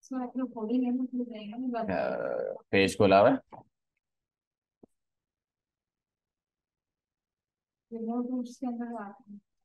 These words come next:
Speaker 2: हम्म?
Speaker 1: रिमोट tools।
Speaker 2: More tools के अंदर चले जाते हैं, ठीक है।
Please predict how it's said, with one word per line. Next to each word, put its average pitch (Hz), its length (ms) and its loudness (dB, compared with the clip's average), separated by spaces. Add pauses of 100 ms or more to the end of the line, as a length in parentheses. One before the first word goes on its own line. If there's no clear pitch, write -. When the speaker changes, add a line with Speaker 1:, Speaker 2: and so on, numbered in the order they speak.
(160)
Speaker 2:
हम्म? 233 240 2
Speaker 1:
रिमोट 240 420 -10
tools। 240 320 -10 (600)
Speaker 2:
More 98 300 0
tools 107 260 0
के 110 120 -4
अंदर 104 240 0
चले 104 200 0
जाते 101 220 0
हैं, 123 180 -6 (1300)
ठीक 104 160 0
है। - 140 0